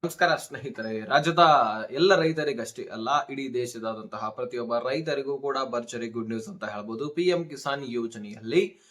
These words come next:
ನಾಲ್ಕು ಸಾವಿರ ದುಡ್ಡು ಬಿಡುಗಡೆ ಆಗ್ತಾ ಇದೆ. ಹೌದು ಸ್ನೇಹಿತರ, ಈ ನಾಲ್ಕು ಸಾವಿರ ದುಡ್ಡು ಬಿಡುಗಡೆ ಆಗ್ತಾ ಇದೆಯಾ,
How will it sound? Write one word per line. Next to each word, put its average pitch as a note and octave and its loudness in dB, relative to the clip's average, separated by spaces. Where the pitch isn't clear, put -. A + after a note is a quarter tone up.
ನಾಲ್ಕು G3+ 6
ಸಾವಿರ D#3+ 2
ದುಡ್ಡು B2+ -2
ಬಿಡುಗಡೆ A2+ -4
ಆಗ್ತಾ - -12
ಇದೆ. B1+ -12
ಹೌದು G#2+ -10
ಸ್ನೇಹಿತರ, G#2+ -10
ಈ A#2 -8
ನಾಲ್ಕು B2 -6
ಸಾವಿರ B2+ 0
ದುಡ್ಡು B2+ -4
ಬಿಡುಗಡೆ C3+ 0
ಆಗ್ತಾ B2 0
ಇದೆಯಾ, A#2 0